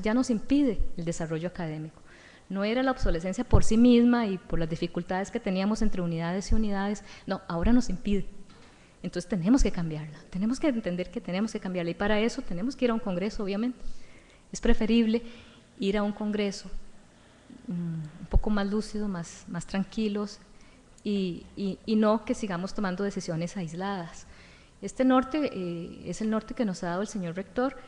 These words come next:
en cuanto a que dejemos de hacer cosas individuales y aisladas y podamos tener un proyecto común con dis-, con, por eso, por eso en el Congreso, porque no, no estamos de acuerdo en todo, evidentemente, y eso está bien.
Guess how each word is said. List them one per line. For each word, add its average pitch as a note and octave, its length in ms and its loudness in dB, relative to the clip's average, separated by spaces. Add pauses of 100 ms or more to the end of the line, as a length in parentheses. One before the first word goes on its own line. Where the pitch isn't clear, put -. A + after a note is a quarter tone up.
(220)
en F3 100 -10
cuanto - 540 6 (120)
a F3+ 180 -10
que G#3 420 -6
dejemos F#3 460 -6
de G#3 80 -6
hacer G3+ 340 -8
cosas F#3+ 320 -10
individuales G#3 720 -6
y F#3 40 -10
aisladas G3+ 580 -8 (380)
y G3+ 120 -6
podamos F3+ 440 4
tener G3+ 360 -2 (800)
un F3+ 100 -8
proyecto F#3+ 480 4
común A#3 420 0 (140)
con F#3 180 -2
dis-, E3+ 240 -4
con, D#3+ 340 -4
por E3+ 120 0
eso, F3 240 -2 (100)
por - 140 4
eso E3 160 2
en G3 80 2
el F3+ 80 0
Congreso, A3+ 420 2
porque - 300 4
no, D3+ 240 -4
no D#3+ 80 -4
estamos G3 320 0
de A3+ 60 0
acuerdo F#3 260 0
en E3+ 80 -2
todo, B3+ 340 2
evidentemente, F#3 680 0
y E3+ 80 -2
eso F3+ 120 2
está F3 200 4
bien. A3 340 2